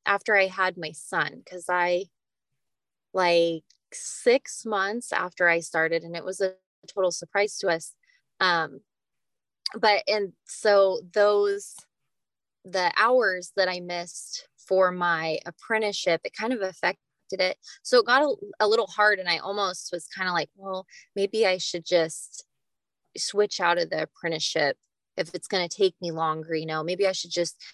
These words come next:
switch out of the apprenticeship and be a grade checker." And, you know, I kind of had some internal fight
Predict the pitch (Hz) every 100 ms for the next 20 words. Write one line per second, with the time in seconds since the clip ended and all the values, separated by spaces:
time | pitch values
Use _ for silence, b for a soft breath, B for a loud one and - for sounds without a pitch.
0 | B - 233 220 - 196 190 170 - 175
1 | 170 - 170 160 165 160 170 156 160 160
2 | - 165 - 156 156 160 165 160 175 -
3 | 220 214 185 196 175 - 185 165 - B
4 | B 185 190 - 208 196 180 175 170 _
5 | _ _ _ - 185 175